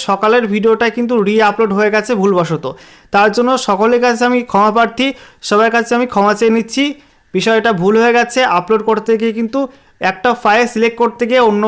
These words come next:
ফাইল সিলেক্ট হয়ে গেছে। মানুষ মাত্রই ভুল হয়ে থাকে, অনেকে দেখছিলাম বাজে মন্তব্য করছিল। তো বন্ধুরা,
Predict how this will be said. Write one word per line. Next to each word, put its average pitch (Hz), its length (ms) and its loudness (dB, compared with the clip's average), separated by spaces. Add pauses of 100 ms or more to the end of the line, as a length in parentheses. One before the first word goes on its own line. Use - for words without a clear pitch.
(120)
ফাইল 220 280 2
সিলেক্ট 202 320 -2
হয়ে 180 140 2
গেছে। 143 220 -4 (360)
মানুষ 196 260 0 (140)
মাত্রই 226 380 0
ভুল 226 160 2
হয়ে 240 160 0
থাকে, 247 140 0 (120)
অনেকে 208 280 -2 (160)
দেখছিলাম 208 340 -2 (120)
বাজে 185 260 2 (100)
মন্তব্য 208 300 -2 (140)
করছিল। 214 300 -2 (460)
তো 208 80 2 (120)
বন্ধুরা, 214 300 0